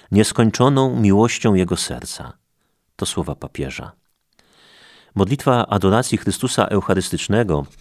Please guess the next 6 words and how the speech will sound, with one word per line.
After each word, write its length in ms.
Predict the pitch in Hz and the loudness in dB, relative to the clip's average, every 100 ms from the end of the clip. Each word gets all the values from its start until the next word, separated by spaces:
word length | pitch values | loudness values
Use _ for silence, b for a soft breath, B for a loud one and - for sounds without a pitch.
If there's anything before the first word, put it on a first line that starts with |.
| B B B | B B B
powinna 380 | 98 143 143 120 | 0 2 2 2
być 320 | 117 - 87 | 0 -2 -4
znakiem 520 | 85 113 143 127 110 98 | 0 0 0 -2 -2 2
rozpoznawczym 920 | 113 - - 95 95 131 131 - 78 | 0 0 -2 -2 0 0 -2 -4 -4
każdego 420 | 82 80 95 95 | -4 -4 -2 -2
chrześcijanina. 800 | - 87 - 175 82 92 73 69 | -2 -8 -4 -2 0 -2 -4 -10